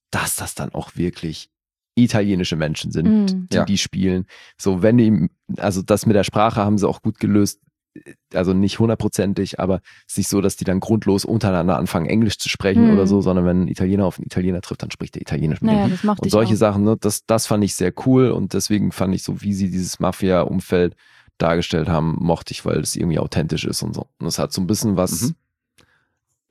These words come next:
Speaker 1: ähm, aufgewogen von dem, was mir da an Action gefehlt hat.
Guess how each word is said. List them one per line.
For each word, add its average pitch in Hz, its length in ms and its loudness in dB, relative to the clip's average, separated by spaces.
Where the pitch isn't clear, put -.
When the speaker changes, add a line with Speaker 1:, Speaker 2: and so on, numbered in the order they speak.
Speaker 1:
ähm, 120 360 -4
aufgewogen 87 720 -2
von - 240 -4
dem, 80 200 0
was - 140 -6
mir - 80 -6
da 62 120 -2
an 62 100 -4
Action - 340 -8
gefehlt 73 340 -4
hat. 64 220 -6